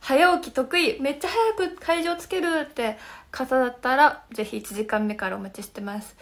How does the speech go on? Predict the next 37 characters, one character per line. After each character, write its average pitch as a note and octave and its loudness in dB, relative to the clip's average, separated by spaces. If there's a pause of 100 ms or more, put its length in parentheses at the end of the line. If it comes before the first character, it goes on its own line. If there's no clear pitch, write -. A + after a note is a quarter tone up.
(180)
一 A#3+ -4
時 B3 -4
間 B3+ 0
目 B3+ 0
は A3+ 4
ど A#3+ 0
の A3+ 0
会 G#3+ 0
場 G3+ -2
も、 G#3+ -2
ど B3+ 4
の A3+ 2
メ G#3+ 4
ン G#3+ 4
バ G#3 2
ー - -2
の G#3 0
レ G#3 0
ー - -4
ン G3 -4
も、 G#3+ -2 (200)
比 - -20
較 G#3+ -2
的、 A3 -2 (720)
あ G3+ -4
の、 G3 -6
空 A#3 2
い A3+ -2
て A3 4
る A3+ 8
と - -6
い A#3 6
う A3 4
か、 G#3+ 6
み C4+ 8
ん C4 4
な、 C4 6